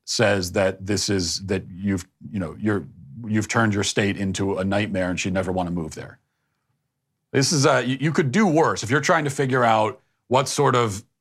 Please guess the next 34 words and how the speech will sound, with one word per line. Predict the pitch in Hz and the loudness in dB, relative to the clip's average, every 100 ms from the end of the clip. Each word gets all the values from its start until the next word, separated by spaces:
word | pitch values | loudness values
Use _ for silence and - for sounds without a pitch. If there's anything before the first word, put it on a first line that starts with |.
| _ - | _ -8
state, | - - 127 123 | -2 2 2 2
what | 113 | 0
sort | 131 | 0
of | 113 | 0
community | 107 120 123 120 107 | 2 2 2 2 0
to | 95 | 0
build, | 110 104 101 95 - _ _ _ _ _ | 2 4 2 -2 -10 _ _ _ _ _
well, | 123 117 | 0 2
build | 95 202 220 170 | 2 4 4 2
the | |
kind | 160 151 151 | 2 2 2
of | 147 - | 0 0
community | 123 127 127 117 101 90 92 - _ _ _ _ _ _ | 0 2 2 2 2 0 -2 -8 _ _ _ _ _ _
that | 95 120 98 | 0 0 0
Joy, | 92 120 135 135 | 0 2 4 2
that | 123 | 0
a | 113 | 0
person | 147 147 147 | 0 0 2
like | 131 113 | 0 0
Joy | 104 117 113 | 0 0 2
Reid | 107 107 101 | 2 0 0
would | 95 95 | -2 0
never | 107 107 107 | 2 2 2
want | 110 110 - | 0 -2 -2
to | |
move | 104 98 92 | -2 -2 -2
into. | 90 92 - - _ _ _ _ _ _ _ _ _ _ _ | -4 -6 -8 -12 _ _ _ _ _ _ _ _ _ _ _
Um, | 101 101 92 95 - _ _ _ _ _ _ _ - | 2 4 2 -2 -8 _ _ _ _ _ _ _ 0
and | 120 117 | 2 2
if | 107 | 2
that, | 123 143 165 - _ _ _ _ | 4 4 2 -4 _ _ _ _
if, | 127 120 | -2 2
if, | 127 - | -2 0
if, | - 120 - | -2 -2 -4